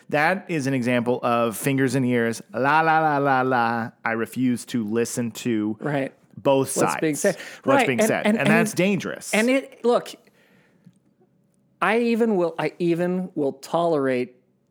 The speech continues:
Speaker 2: somebody having information or having data that were,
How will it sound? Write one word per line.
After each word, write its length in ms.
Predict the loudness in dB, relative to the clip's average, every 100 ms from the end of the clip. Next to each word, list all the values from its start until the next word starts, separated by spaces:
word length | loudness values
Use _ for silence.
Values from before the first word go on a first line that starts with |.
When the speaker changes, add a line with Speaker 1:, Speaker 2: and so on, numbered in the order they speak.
| _
Speaker 2:
somebody 680 | -16 -8 0 0 2 0 0
having 540 | -2 -2 -2 0 -4 -4 -4
information 680 | -2 -2 -2 -2 -4 -6
or 80 | -6
having 360 | -4 -2 -2 -2
data 300 | 0 0 -2
that 180 | -4 -6
were, 120 | -8